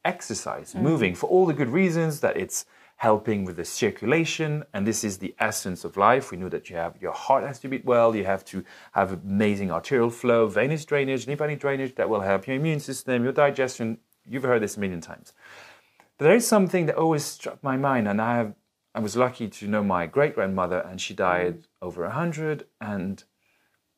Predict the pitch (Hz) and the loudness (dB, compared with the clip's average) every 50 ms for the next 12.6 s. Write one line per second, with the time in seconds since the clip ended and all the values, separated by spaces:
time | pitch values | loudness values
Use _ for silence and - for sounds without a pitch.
0 | _ _ - 120 117 113 - - 117 110 - - 190 214 214 196 - 117 90 92 | _ _ -4 -4 -4 -4 -4 -8 -10 -8 0 2 4 4 4 4 2 0 2 2
1 | 92 - - - - - 110 120 139 151 156 170 143 123 117 107 101 101 101 104 | 0 0 0 -4 -8 -4 -2 0 0 2 2 2 2 4 4 4 4 2 0 -2
2 | - _ _ - - 131 139 127 104 95 92 98 107 - _ _ _ _ _ _ | -6 _ _ -4 -4 -4 -2 0 0 0 0 0 -2 -4 _ _ _ _ _ _
3 | - - 165 120 69 - - _ _ _ _ _ _ _ _ _ _ - - - | -8 -6 -4 -4 -4 -6 -8 _ _ _ _ _ _ _ _ _ _ -20 -14 -4
4 | - 110 101 98 - _ _ _ _ _ _ _ - 110 - - 110 107 101 104 | -2 -2 -2 -4 -8 _ _ _ _ _ _ _ 2 2 2 2 -2 2 2 2
5 | 101 95 101 98 95 95 98 - - 98 95 87 95 92 95 95 95 - - _ | 2 2 -2 -2 0 0 0 -2 -2 -6 -8 -4 -2 -2 -2 -2 -6 -16 -20 _
6 | - 90 87 82 87 90 85 - - 87 85 87 87 87 85 82 87 85 87 - | -10 -8 -8 -6 -6 -8 -8 -8 -8 -6 -6 -6 -4 -6 -8 -8 -8 -8 -8 -8
7 | - 120 131 143 131 98 - 76 76 _ _ _ _ - - - - - - _ | -6 -6 -6 -4 -6 -6 -8 -12 -18 _ _ _ _ -20 -20 -20 -20 -20 -20 _
8 | _ _ - 123 117 117 117 117 113 107 - - - _ _ _ _ _ - 131 | _ _ -4 2 4 4 6 6 4 2 -2 -8 -10 _ _ _ _ _ -4 0
9 | 139 156 170 233 240 233 226 196 - 170 151 131 139 123 - 139 120 113 - _ | 0 4 6 6 6 6 4 0 0 0 0 0 0 0 2 2 2 2 -2 _
10 | _ _ _ - - - - 180 185 185 185 165 131 113 107 92 - - - 110 | _ _ _ -10 -6 -4 -2 0 0 2 2 4 4 4 2 0 -4 -2 2 2
11 | 101 113 135 147 151 135 143 156 151 - - 101 101 98 - - - 101 110 131 | 4 6 6 6 6 6 4 0 -4 -4 -4 -4 -4 -4 -4 -2 2 4 4 6
12 | 156 165 156 143 143 143 - 147 135 127 131 131 | 6 6 6 6 6 4 0 0 0 0 0 -2